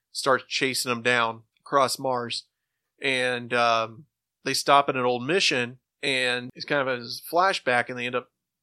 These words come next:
the gang ended up killing everybody in the mission. Nuns and kids, everything. And, um, so they're driving across Mars, and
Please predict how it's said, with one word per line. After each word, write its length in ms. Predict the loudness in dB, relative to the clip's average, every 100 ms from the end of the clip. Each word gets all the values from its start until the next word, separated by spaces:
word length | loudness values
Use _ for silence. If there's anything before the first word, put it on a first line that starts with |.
| _
the 220 | -14 -12 -10
gang 360 | -2 -2 -2 -4
ended 180 | -6 -10
up 120 | -6
killing 440 | -4 -4 -6 -10 -10
everybody 340 | -8 -2 -4
in 60 | -4
the 60 | -8
mission. 300 | -6 -6 -10 _ _
Nuns 420 | -2 0 0 -4
and 120 | -10
kids, 300 | -4 -4 -2
everything. 360 | -6 -8 -12 -18 _ _
And, 580 | -4 -2 0 -2 -4 -10 -10
um, 320 | -8 -8 -10
so 140 | -8 -4
they're 120 | -2
driving 300 | 4 2 2
across 520 | 0 2 2 0 -8
Mars, 580 | -4 2 4 4 0 -6 -6
and 560 | -6 -6 -6 -8 -12